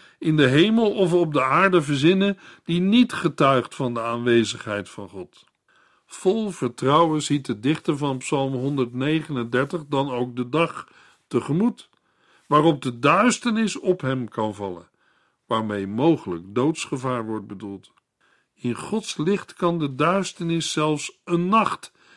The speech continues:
niet donker maken. Psalm honderdnegenendertig,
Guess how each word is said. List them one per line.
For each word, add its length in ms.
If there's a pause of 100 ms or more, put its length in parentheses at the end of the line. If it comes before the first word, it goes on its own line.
(140)
niet 460
donker 380
maken. 460 (720)
Psalm 360
honderdnegenendertig, 1400